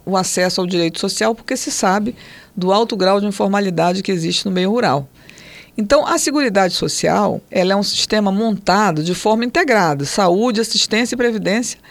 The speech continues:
Pra quê? Pra combater a pobreza. A pobreza na velhice, a pobreza no campo, a pobreza por acidente de trabalho, quando a pessoa é acidentada, ela precisa de uma fonte de renda, a pobreza no desemprego, porque o seguro-desemprego também é parte da Seguridade Social.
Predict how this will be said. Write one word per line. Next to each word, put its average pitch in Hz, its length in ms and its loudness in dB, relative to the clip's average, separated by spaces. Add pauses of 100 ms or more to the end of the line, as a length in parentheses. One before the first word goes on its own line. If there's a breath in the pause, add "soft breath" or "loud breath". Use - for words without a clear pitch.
(360 loud breath)
Pra 247 160 2
quê? 196 180 0
Pra 202 140 0
combater 254 420 0
a 254 60 0
pobreza. 233 600 0 (480)
A 175 120 -2
pobreza 180 420 0
na 175 120 2
velhice, 185 680 0
a 165 80 -2
pobreza 175 400 0
no 185 120 -2
campo, 170 480 -2 (300 loud breath)
a 170 120 0
pobreza 185 640 0 (480 loud breath)
por 196 180 4
acidente 185 520 0
de 185 100 -6
trabalho, 175 560 0
quando 170 140 -4
a 165 40 -4
pessoa 175 360 -2 (500)
é 190 120 2
acidentada, 175 640 0
ela 165 120 2
precisa 175 340 -2
de 170 60 -2
uma 170 160 0
fonte 170 280 -4
de 196 120 0
renda, 180 520 0 (400 loud breath)
a 175 120 -2
pobreza 196 440 2
no 190 80 0
desemprego, 202 720 2
porque - 200 -4
o 185 40 2
seguro-desemprego 175 840 0
também 185 260 0
é 175 60 2
parte 175 380 0
da 160 80 -2
Seguridade 165 500 0
Social. 175 580 0